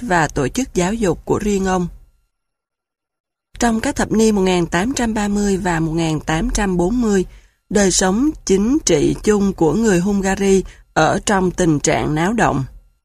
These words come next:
Mặc dù xã hội vẫn đang tuân thủ theo trật tự phong kiến cũ, nhưng đã xuất hiện một số lượng các quan điểm lớn chưa từng có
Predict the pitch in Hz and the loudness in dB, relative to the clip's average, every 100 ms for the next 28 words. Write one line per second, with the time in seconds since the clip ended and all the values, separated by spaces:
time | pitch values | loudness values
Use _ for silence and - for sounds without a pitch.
0 | _ _ _ _ _ _ _ _ _ _ | _ _ _ _ _ _ _ _ _ _
1 | _ _ _ _ _ _ - 220 196 208 | _ _ _ _ _ _ -2 -2 2 2
2 | 196 - 202 226 156 165 165 156 220 233 | 4 2 2 2 4 4 4 2 2 2
3 | 208 202 208 190 170 160 220 226 202 196 | 0 0 0 0 0 0 0 0 0 0
4 | 170 - 160 156 160 208 196 - 202 269 | -2 0 -2 -2 -2 -2 0 2 0 2
5 | 156 160 220 - - _ _ - 220 208 | 0 2 0 -4 -20 _ _ 4 4 6
6 | 170 185 285 226 - 160 175 160 208 247 | 4 2 0 0 2 4 2 2 0 2
7 | 190 143 147 - 226 - 208 190 175 151 | 2 2 -2 -4 -4 -4 -2 0 0 0
8 | 156 196 185 240 302 196 190 165 139 156 | 0 0 0 0 0 2 2 0 0 0
9 | 180 | 0